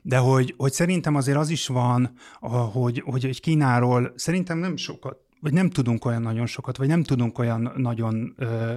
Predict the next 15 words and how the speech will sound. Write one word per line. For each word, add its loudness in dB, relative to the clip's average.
ö, -6
mélyet. 0
Azt, -2
azt 0
tudjuk -2
Kínáról, 0
hogy -2
vannak -2
ezek -4
a -6
gazda-, -6
nagyon -2
jó 2
gazdasági -2
mutatói, -2